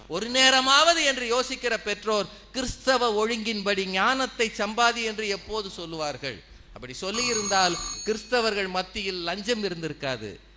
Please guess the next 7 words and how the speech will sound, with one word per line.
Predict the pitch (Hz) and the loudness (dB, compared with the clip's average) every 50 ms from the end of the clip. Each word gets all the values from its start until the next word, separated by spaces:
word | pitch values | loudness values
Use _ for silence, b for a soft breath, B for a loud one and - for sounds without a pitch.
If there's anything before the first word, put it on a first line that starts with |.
| b b b b b | b b b b b
கிறிஸ்தவர்கள் | - 240 247 - - - 269 247 233 233 220 202 214 190 175 - | -4 -2 -2 -2 -2 0 0 2 2 0 -2 -2 -4 -6 -6 -6
கோவில்களில், | - 214 240 247 233 240 220 202 208 202 196 190 185 | -2 0 0 2 2 0 -2 -2 -2 -2 0 0 0
ஆலயங்களில் | 170 170 202 233 240 240 233 220 214 202 202 196 190 175 | 2 4 4 4 4 4 2 0 0 -4 -6 -6 -6 -8
சண்டை | 170 - 185 185 214 226 226 240 226 202 | -4 -4 -4 -4 -2 -2 -2 -2 -2 -4
இருந்திருக்காது, | 185 180 185 175 156 - - 147 139 127 110 117 113 80 - - - - - - - - - - - - - - - - - - - - - - - - - - - - - - - - - - - - | -6 -6 -8 -8 -10 -8 -8 -6 -6 -6 -8 -10 -12 -14 -16 -20 -20 -20 -20 -20 -20 -20 -20 -20 -20 -20 -20 -20 -20 -20 -20 -20 -20 -20 -20 -20 -20 -20 -20 -20 -20 -20 -20 -20 -20 -20 -20 -20 -16 -14
கிறிஸ்தவர்கள் | 185 185 190 - - 214 202 202 214 196 202 226 233 240 - | -12 -12 -12 -8 -6 -6 -4 -2 -4 -2 -2 -2 -2 -2 -4
என்றால் | 165 165 175 175 170 175 175 175 165 156 139 | -4 -4 -4 -2 -2 0 2 2 0 -2 -6